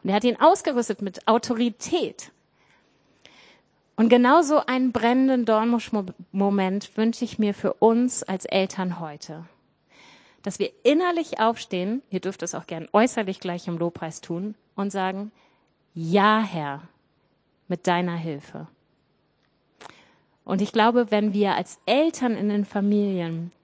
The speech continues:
diese Entscheidung treffen und in der Gemeinde uns auf diesen Umwandlungsprozess einlassen,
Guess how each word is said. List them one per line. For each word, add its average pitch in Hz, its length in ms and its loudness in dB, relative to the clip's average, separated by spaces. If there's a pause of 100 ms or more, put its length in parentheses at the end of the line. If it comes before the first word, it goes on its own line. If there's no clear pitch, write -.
(440)
diese 202 220 0
Entscheidung 180 560 -4
treffen - 440 -16 (560)
und 185 140 -4
in 196 160 0
der 180 140 0
Gemeinde 185 960 2 (520)
uns 196 220 -2
auf 190 160 0
diesen 165 640 -4 (640)
Umwandlungsprozess 208 1400 2
einlassen, 170 1000 -2